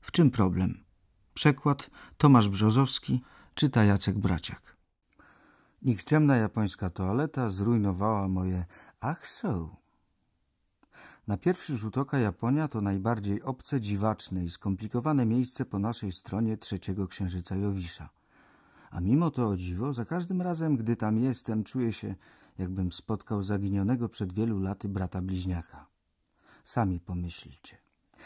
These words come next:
Japonia to przeludniony wyspiarski kraj,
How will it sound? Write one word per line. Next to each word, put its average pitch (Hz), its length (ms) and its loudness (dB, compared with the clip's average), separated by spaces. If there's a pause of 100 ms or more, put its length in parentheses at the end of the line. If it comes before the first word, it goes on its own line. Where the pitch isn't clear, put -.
(140)
Japonia 202 420 -2
to 156 140 -2
przeludniony 139 680 2
wyspiarski 123 640 -4
kraj, 90 360 -2